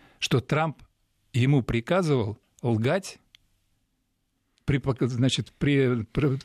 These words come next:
лжесвидетельствовать по поводу того, что был ли вс-, встреча с русскими или так, или не было. Это так, так называемые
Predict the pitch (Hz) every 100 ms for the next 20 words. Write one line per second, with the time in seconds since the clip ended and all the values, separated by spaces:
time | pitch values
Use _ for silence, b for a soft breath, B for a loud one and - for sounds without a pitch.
0 | - 147 131 117 226 160 147 147 - -
1 | - 101 - - - 110 143 131 131 139
2 | 170 - 147 131 B B 117 151 175 139
3 | - 120 - 135 120 - 123 - 123 110
4 | 139 113 120 110 - 175 117 104 87 87
5 | - - b b b - 143 131 139 -
6 | 131 143 160 165 160 151